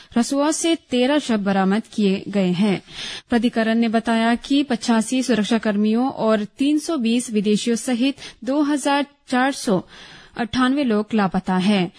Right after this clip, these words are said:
बचाव दल ने अब तक प्रभावित जिलों से आठ हजार एक सौ छियासी लोगों को सुरक्षित निकाल लिया है। इनमें दो सौ सत्ताईस विदेशी नागरिक शामिल है। नेपाल सरकार ने भोटेकोशी नदी में बाढ़ के लिए नया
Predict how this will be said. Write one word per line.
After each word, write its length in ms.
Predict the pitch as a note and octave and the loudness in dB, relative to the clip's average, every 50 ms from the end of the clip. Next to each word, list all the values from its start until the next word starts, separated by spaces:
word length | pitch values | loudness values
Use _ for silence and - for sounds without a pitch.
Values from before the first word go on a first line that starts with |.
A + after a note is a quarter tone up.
| - - - - | -20 -16 -6 -2
बचाव 280 | A#3 G#3+ - A3+ G#3+ G3+ | -2 0 0 0 -2 0
दल 200 | F#3 G#3+ A3 A#3 | 0 0 0 0
ने 180 | A#3+ C4 C#4+ | 0 0 0
अब 160 | C#4 A3+ G#3 - | -2 -2 -4 -2
तक 140 | A#3+ A#3 - | -4 -4 -2
प्रभावित 420 | - A#3 A3 A3 A3 G#3 G#3 A3+ | -2 0 0 0 0 0 0 -2
जिलों 300 | G3 F#3 A3 G3+ G#3+ A3+ | -2 0 0 0 0 0
से 240 | A#3+ - - C#4+ C#4+ | 0 0 -2 -2 -2
आठ 320 | - - - G#3 G#3 G3 G#3 | -2 -2 -2 0 0 0 -2
हजार 380 | A3 F#3+ F#3+ G#3+ G#3+ A#3 - | -2 -2 0 0 0 0 0
एक 320 | - - - A#3+ B3 - - | -2 -2 -2 -2 -2 -4 -4
सौ 260 | - - A#3 - - - - | -2 0 0 0 0 -4 -8
छियासी 440 | - - G#3+ G3+ G3 G3 - B3 B3 | -6 -2 0 0 0 0 0 0 0
लोगों 320 | A3+ G#3+ G3+ F#3 G3+ A3+ | 2 0 0 0 0 0
को 220 | A#3 - A#3 B3+ C#4+ | 0 0 -2 -2 -2
सुरक्षित 460 | - - A3+ G#3 G#3 - - A#3+ G#3+ | 0 0 0 0 0 0 -2 -2 -2
निकाल 320 | G#3+ F#3+ - G3+ F#3+ F#3 | -2 -2 -2 0 0 0
लिया 260 | F#3 F3+ F#3 F#3 F3+ F3+ | 2 2 2 2 2 0
है। 300 | F3+ F#3+ G#3 G3 - - - - - - - - - | 0 0 0 0 -2 -4 -8 -12 -12 -12 -12 -10 -6
इनमें 340 | C4+ C#4 C#4 D4+ D#4 B3 A3 | -2 0 2 2 0 0 0
दो 400 | B3+ C4 C#4 D4 D#4 - - _ _ _ _ _ _ _ _ _ _ _ | 0 0 0 0 -2 -4 -8 _ _ _ _ _ _ _ _ _ _ _
सौ 520 | - - - - C#4+ C#4+ C#4+ D#4 E4 E4 - | -16 -14 -6 -2 0 0 2 2 0 -2 -4
सत्ताईस 580 | - - - G3+ - - A3 G#3 G#3+ A3 - | -4 -2 -2 -2 0 0 0 0 0 0 0
विदेशी 420 | A3+ A#3 G#3 A#3+ B3 A#3+ - C#4+ C#4+ | -2 -2 0 2 0 0 0 0 0
नागरिक 400 | C4 A3+ G3+ F#3+ F#3+ G3+ G#3 - | 0 2 2 0 0 -2 -2 -2
शामिल 340 | - - G3 F3+ F3+ F3+ E3+ | 0 0 2 2 2 2 2
है। 300 | F3 G#3 G3+ F3+ - - - - - - - A#3 | 2 2 2 0 -2 -4 -12 -18 -18 -12 -6 -4
नेपाल 280 | A#3+ A#3+ D4 D4+ D#4+ | -2 0 0 0 0
सरकार 380 | D4 E4 D#4+ D#4 - D#4+ E4 D#4+ | 0 -2 -2 -2 -2 -2 0 0
ने 180 | D#4 E4 E4 | 2 2 0
भोटेकोशी 720 | D#4 B3+ A3 A3 A#3 A#3+ C#4+ C#4+ C#4 C#4 C#4+ C#4 - D#4 D4+ | 0 0 0 0 -2 -2 -2 -4 -2 -2 -2 -2 0 0 2
नदी 300 | C4+ A#3 G#3+ G#3 B3 B3+ | 2 2 2 0 0 0
में 200 | C4 C4+ C#4 A#3 | 0 0 0 0
बाढ़ 220 | G#3+ G#3 G#3 G3+ | 2 2 0 0
के 180 | G3+ - B3+ B3+ | 0 -2 -2 0
लिए 240 | A#3+ A#3 A#3 B3+ C#4+ | 2 2 2 2 2
नया 380 | C4+ A3 G3 G3+ G#3 A3+ - | 2 2 2 2 0 0 -2